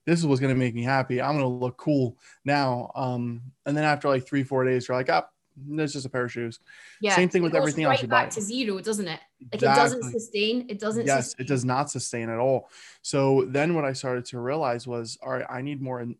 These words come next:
Speaker 1: intrinsic happiness. So intrinsic happiness are the things that keep you happy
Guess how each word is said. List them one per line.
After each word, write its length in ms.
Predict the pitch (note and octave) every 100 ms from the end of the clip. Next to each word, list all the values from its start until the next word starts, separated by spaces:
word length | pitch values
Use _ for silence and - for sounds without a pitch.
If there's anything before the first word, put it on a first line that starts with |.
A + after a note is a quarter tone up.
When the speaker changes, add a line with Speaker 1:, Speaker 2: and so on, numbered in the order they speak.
| -
Speaker 1:
intrinsic 580 | A#2 - C3+ D3+ B2
happiness. 680 | - A2 A#2 A2 A#2 A#2 - _ _ _ _
So 300 | - B2+ A#2+ -
intrinsic 580 | A#2 - E3+ G3 F#3+ C3
happiness 640 | B2 A#2+ B2 A#2 A#2 -
are 160 | - A#2+
the 120 | A#2
things 680 | A#2+ _ D#3+ D#3+ C3 B2 -
that 360 | A2+ A#2 A2+ - _ _ _ _ _
keep 360 | - G3+ G3 -
you 120 | C3+
happy 640 | - A2+ A2+ B2 A#2+ C#3